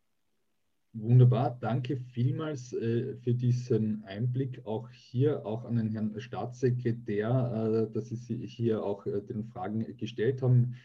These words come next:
äh, der Teilnehmerinnen und Teilnehmer des, äh, Webinars. Ähm,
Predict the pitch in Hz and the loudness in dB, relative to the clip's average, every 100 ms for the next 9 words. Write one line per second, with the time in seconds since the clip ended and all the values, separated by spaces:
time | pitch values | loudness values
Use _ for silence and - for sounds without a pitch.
0 | - - 110 110 110 104 - 107 - 101 | -20 -8 -2 0 0 0 2 0 0 -4
1 | 104 110 104 107 104 98 95 95 98 101 | -2 0 0 0 -2 -6 -6 -6 -6 -8
2 | - 98 92 98 98 92 87 107 180 - | -8 -8 -6 -6 -8 -8 -6 -4 -4 -4
3 | - 113 113 117 110 | 0 2 4 2 0